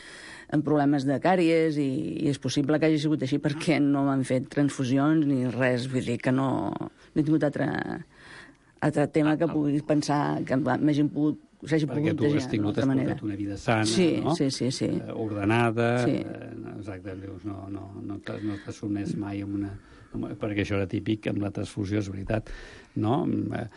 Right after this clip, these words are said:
Speaker 3: però, clar, abans no hi havien aquestes medida-, me-, mesures, eh, preventives que tenim ara, no? Bueno, doncs mira, un, un mal dia, eh, i, però, esclar, llavors van passar anys, eh,
Speaker 1: Sí.
Speaker 3: asimptomàtica, no?
Speaker 1: Porto uns vint anys,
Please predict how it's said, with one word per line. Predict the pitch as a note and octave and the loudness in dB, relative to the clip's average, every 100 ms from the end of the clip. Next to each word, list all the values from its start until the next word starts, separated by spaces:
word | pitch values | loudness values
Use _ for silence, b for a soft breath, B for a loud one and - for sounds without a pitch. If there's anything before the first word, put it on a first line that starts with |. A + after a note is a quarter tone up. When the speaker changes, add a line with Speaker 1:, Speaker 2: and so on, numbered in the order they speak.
| B B - | B B -12
Speaker 3:
però, | - B2 | -4 -2
clar, | A2+ A2 A2 | 2 2 2
abans | G2+ G#2 | 2 2
no | B2 | 2
hi | |
havien | G#2+ G#2+ B2+ | 4 4 2
aquestes | F#2+ F2 F#2 | 0 -4 -4
medida-, | F#2 F#2+ G2 G#2+ | -4 -4 -2 -2
me-, | G#2 G#2 | -2 0
mesures, | A2 G#2 C3 G#2 F#2+ - C#3+ | 0 2 2 2 -4 -8 -4
eh, | A#2 | -4
preventives | G#2+ A2 G2+ G2+ G#2 G2 | -2 -2 -2 -2 -2 -2
que | G#2+ | -4
tenim | G2+ F#2+ | -2 -2
ara, | G2 A2 G#2 | -2 -2 0
no? | A#2+ D#3+ B B B B B - | -2 -4 B B B B B -2
Bueno, | A2 A#2+ | 0 2
doncs | A#2+ F#2 | 0 -2
mira, | F#2+ G#2 G#2+ | -2 -2 0
un, | G2 G2+ G2 - G2+ | 0 0 0 0 -2
un | - A2 | 0 2
mal | G#2+ G#2+ | 2 4
dia, | A2+ A2 C3+ B2 G2+ | 2 4 2 0 -2
eh, | G2 B B | -6 B B
i, | - | -6
però, | A2+ E3 B2+ | -4 -4 -2
esclar, | G#2+ - B2+ | 0 2 2
llavors | A#2 A#2 | 2 2
van | B2+ | 0
passar | A#2+ D3 | -2 -2
anys, | C3 C3+ D#3+ F3 - | 0 2 2 -2 -4
eh, | C3 | -2
Speaker 1:
Sí. | A#2+ C#3+ | 2 2
Speaker 3:
asimptomàtica, | A#2+ C3 A#2 A2+ F2 F#2+ F#2 | 2 0 0 0 0 -4 -4
no? | G2 F#3 | 0 0
Speaker 1:
Porto | A3+ | 4
uns | G3+ E3 | 4 4
vint | F3 E3+ D3 | 2 2 2
anys, | C#3+ C3+ C#3+ - | 2 2 0 -8